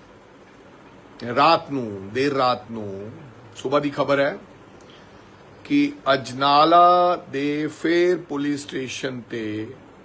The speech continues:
ਅਜਨਾਲਾ ਨਾ, ਅਜਨਾਲਾ ਦੇ ਪੁਲਿਸ ਸਟੇਸ਼ਨ ਤੇ, ਅਹ, ਹੈਂਡ ਗ੍ਰੇਨੇਡ ਚੱਲ ਗਿਆ ਹੈ। ਸੋ ਜੋ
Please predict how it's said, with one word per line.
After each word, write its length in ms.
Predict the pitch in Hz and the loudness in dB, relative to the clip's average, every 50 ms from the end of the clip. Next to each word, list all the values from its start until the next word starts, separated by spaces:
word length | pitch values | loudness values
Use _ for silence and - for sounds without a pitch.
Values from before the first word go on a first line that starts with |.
| - - - - - | -20 -20 -12 -6 -6
ਅਜਨਾਲਾ 440 | 127 117 123 131 147 160 170 175 160 | -6 -4 -2 0 2 4 6 4 4
ਨਾ, 200 | 127 120 - - - - - - - - - - - - - - - - - 123 | 2 0 -6 -10 -12 -18 -20 -20 -20 -20 -20 -20 -20 -20 -20 -20 -14 -6 -6 -4
ਅਜਨਾਲਾ 420 | 120 127 135 147 156 165 170 180 | -4 -2 0 2 4 4 4 4
ਦੇ 120 | 170 175 165 | 2 2 -2
ਪੁਲਿਸ 380 | 139 151 143 143 143 135 - | -2 -2 -2 -2 -2 -2 -2
ਸਟੇਸ਼ਨ 380 | - 139 127 113 - - 131 117 | -6 -6 -6 -6 -6 -8 -8 -8
ਤੇ, 500 | 104 107 104 98 98 98 107 120 123 - - - - - - - - - - - - - - - - - - - - - - - - - - | -8 -6 -6 -4 -4 -6 -8 -10 -14 -16 -18 -20 -20 -20 -20 -20 -20 -20 -20 -20 -20 -20 -20 -20 -20 -20 -20 -20 -20 -20 -20 -20 -20 -14 -10
ਅਹ, 760 | 117 117 117 117 117 117 120 120 120 120 120 120 123 - - - - - - - - - - - - - - - - - - 101 104 | -8 -6 -4 -4 -4 -2 -2 -2 0 0 0 0 -2 -4 -8 -16 -20 -20 -20 -20 -20 -20 -20 -20 -20 -20 -20 -20 -20 -18 -14 -6 0
ਹੈਂਡ 360 | 135 151 160 170 180 180 160 | 4 4 4 4 2 0 2
ਗ੍ਰੇਨੇਡ 380 | 160 160 151 143 143 139 143 139 | 2 2 2 2 0 -2 -2 -2
ਚੱਲ 280 | - - 143 120 113 104 | 0 2 2 2 2 -2
ਗਿਆ 200 | 98 90 - - | -8 -10 -12 -14
ਹੈ। 160 | - 95 - - - - - - - - - - - - - - - - - - - - - - - - - - | -16 -18 -20 -20 -20 -20 -20 -20 -20 -20 -20 -20 -20 -20 -20 -20 -20 -20 -20 -20 -20 -20 -20 -20 -20 -20 -20 -18
ਸੋ 260 | - - - 160 165 160 | -12 -2 0 2 2 2
ਜੋ 200 | 147 160 175 | 4 4 4